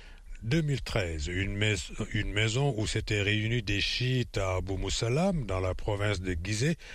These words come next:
avait été attaquée par une foule de plusieurs centaines de personnes opposées à la présence de membres de cette communauté.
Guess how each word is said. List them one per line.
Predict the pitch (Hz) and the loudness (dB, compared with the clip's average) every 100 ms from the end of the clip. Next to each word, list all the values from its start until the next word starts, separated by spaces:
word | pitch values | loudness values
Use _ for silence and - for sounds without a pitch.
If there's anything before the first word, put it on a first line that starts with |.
| - - | -12 -2
avait | 120 131 | 0 2
été | 165 185 196 202 - | 2 0 2 0 0
attaquée | 196 - 180 156 - 98 113 | 0 2 0 0 -2 -2 -2
par | - 127 117 - | 0 0 0 -2
une | 127 120 | -2 -2
foule | - 139 151 | -2 0 0
de | 104 | 0
plusieurs | 95 165 160 147 123 | -2 -2 0 0 0
centaines | 139 120 - 120 98 | 0 0 0 -2 -2
de | 90 - | -4 -2
personnes | 95 - 127 123 120 - - - | -2 0 0 0 -2 -12 -14 -4
opposées | - 143 - 123 110 147 | 0 0 0 0 2 2
à | 110 | 2
la | 92 | 0
présence | - 131 117 135 120 | 0 0 0 0 -2
de | 87 92 | -2 -2
membres | 101 160 165 117 | 0 2 2 -2
de | 107 95 | -2 -2
cette | - 135 - | 0 -2 -2
communauté. | - 175 151 127 117 - 98 | -2 0 0 0 0 0 -2